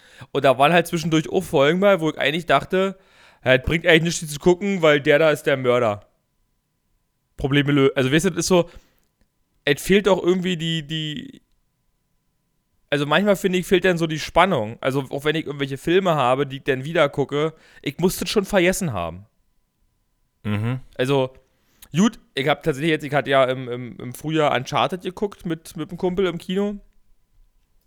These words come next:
Speaker 1: Und fand den, ich fand, persönlich fand den Film eigentlich ganz cool, unterhaltsam und will den halt nochmal gucken und hab mir jetzt die Blu-ray geholt. Ähm, aber dann
Speaker 2: Das ist
Speaker 1: hab
Speaker 2: doch
Speaker 1: ich ihn wahrscheinlich
Speaker 2: langweilig.
Speaker 1: Aber dann hab ich, nee, ich kann mich nicht mehr an alles erinnern.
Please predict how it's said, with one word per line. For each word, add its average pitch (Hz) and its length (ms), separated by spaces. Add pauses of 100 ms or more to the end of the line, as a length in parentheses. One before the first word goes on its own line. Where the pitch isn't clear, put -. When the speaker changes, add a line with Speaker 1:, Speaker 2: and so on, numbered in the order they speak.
(500)
Speaker 1:
Und - 140
fand 147 220
den, 151 120
ich 139 120
fand, 165 180
persönlich 151 280
fand 139 180
den 131 120
Film 139 200
eigentlich 135 200
ganz 120 260
cool, 156 120
unterhaltsam 131 640
und 123 140
will 127 100
den 135 160
halt 131 160
nochmal 127 380
gucken 135 240
und 117 80
hab 120 160
mir 123 60
jetzt 117 160
die 117 60
Blu-ray 123 340
geholt. 98 380 (680)
Ähm, 120 320 (100)
aber 139 200
dann 147 260
Speaker 2:
Das 208 100
ist 180 40
Speaker 1:
hab 165 80
Speaker 2:
doch - 60
Speaker 1:
ich - 80
ihn - 40
wahrscheinlich 147 240
Speaker 2:
langweilig. 87 500 (1040)
Speaker 1:
Aber 135 200
dann 160 320
hab 180 140
ich, - 80
nee, 156 100
ich 151 120
kann 165 160
mich 170 140
nicht 160 120
mehr 165 140
an - 60
alles 143 180
erinnern. 110 300